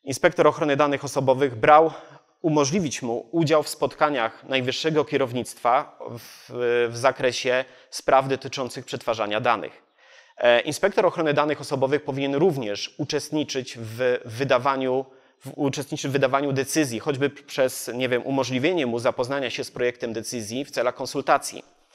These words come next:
E, dobrą praktyką będzie także, e, wskazanie, e,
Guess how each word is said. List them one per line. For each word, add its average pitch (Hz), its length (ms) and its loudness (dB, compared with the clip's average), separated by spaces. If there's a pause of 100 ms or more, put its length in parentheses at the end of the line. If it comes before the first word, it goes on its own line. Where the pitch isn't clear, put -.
(480)
E, 123 280 8 (180)
dobrą 139 420 6
praktyką 156 520 2
będzie 143 220 2
także, 135 580 2
e, 131 200 -6
wskazanie, 139 760 0 (420)
e, 120 260 2